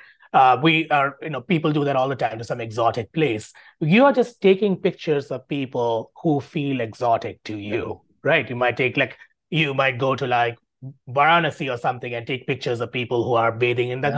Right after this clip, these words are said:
Speaker 1: ghat or,
Speaker 2: Mm-hmm.
Speaker 1: or something like that. Or, or if you're, you know, traveling internationally to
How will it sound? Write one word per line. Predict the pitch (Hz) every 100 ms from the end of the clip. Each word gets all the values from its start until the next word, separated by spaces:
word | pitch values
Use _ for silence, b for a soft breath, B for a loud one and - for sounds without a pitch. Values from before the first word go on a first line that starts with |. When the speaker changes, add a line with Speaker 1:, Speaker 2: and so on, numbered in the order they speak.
| 185 135 101
Speaker 1:
ghat | 120
or, | 110 113
Speaker 2:
Mm-hmm. | - 101 92 87 110
Speaker 1:
or | 123 123
something | 135 123 147
like | 160
that. | 143
Or, | 123 127 135
or | 135 127
if | 123
you're, | 131 120 _
you | 165
know, | 117 120 _ _ _ _
traveling | 170 135 127 120 120 117 _ _ _ _ _ _ _ _ _ _ _ _ _ - 185
internationally | 175 151 143 139
to | 120